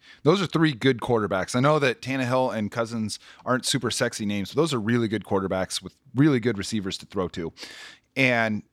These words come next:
and the Niners, the Colts, the,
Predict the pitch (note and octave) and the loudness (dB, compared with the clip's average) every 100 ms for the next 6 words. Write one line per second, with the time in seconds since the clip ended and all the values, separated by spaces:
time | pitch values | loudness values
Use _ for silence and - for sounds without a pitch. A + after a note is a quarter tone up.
0 | _ _ _ C3+ B2+ A#2 A2+ E3+ F#3 F3+ | _ _ _ 0 0 0 0 2 2 2
1 | F3 - G2+ - F#3 F3 - - - B2+ | 0 -6 -12 -2 0 0 -6 -12 -2 -2
2 | A#2 | -2